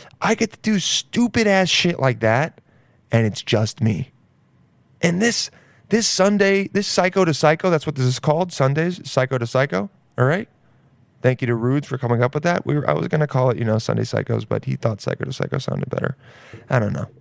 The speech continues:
We'll see. Maybe I'll call it nothing. Who the fuck knows? Because I get to decide. This is all me. Okay?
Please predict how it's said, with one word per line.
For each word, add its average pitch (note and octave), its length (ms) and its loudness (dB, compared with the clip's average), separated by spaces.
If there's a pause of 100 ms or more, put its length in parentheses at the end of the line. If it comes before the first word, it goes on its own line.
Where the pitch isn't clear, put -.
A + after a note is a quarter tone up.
(380)
We'll C3 140 2
see. G2+ 220 -6
Maybe F#3 260 -2
I'll F3 60 0
call D3 200 -2
it - 60 -4
nothing. - 320 -4 (300)
Who A#2+ 60 0
the B2+ 100 2
fuck - 200 -4
knows? C3+ 240 -8 (720)
Because D#3+ 220 0
I F#3+ 60 -8
get G3 140 -10
to G3 60 -12
decide. E3+ 420 -6 (200)
This - 120 -10
is F3 120 -4
all F3 180 0
me. F#3 340 0 (1040)
Okay? G#3 360 -2